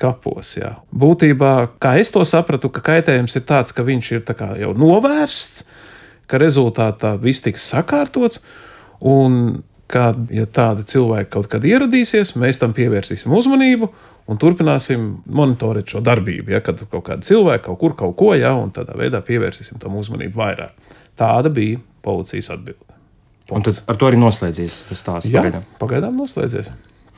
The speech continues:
Speaker 2: Vai tādu nelegālo arheologu, kuri atrok karavīru kapus, iespējams, kaut ko arī piesvinās, nu, cik ir tādu Latvijā? Vai tā problēma vispār ir aktuāla?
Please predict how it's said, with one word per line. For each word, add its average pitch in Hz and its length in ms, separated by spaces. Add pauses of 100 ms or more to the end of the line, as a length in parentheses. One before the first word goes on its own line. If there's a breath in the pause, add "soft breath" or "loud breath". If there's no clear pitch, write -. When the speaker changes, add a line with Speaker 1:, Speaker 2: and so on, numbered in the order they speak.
(260 loud breath)
Speaker 2:
Vai 117 140
tādu 151 320
nelegālo 120 800
arheologu, 92 720
kuri 104 300 (120)
atrok 120 460
karavīru 110 420
kapus, 117 440 (440)
iespējams, 92 560
kaut 95 240
ko 98 160
arī 92 160
piesvinās, 113 800 (580 loud breath)
nu, 113 140
cik - 340
ir 151 240
tādu 92 320
Latvijā? 92 540 (340)
Vai 98 160
tā 98 140
problēma 107 400
vispār 104 320
ir 104 100
aktuāla? 95 600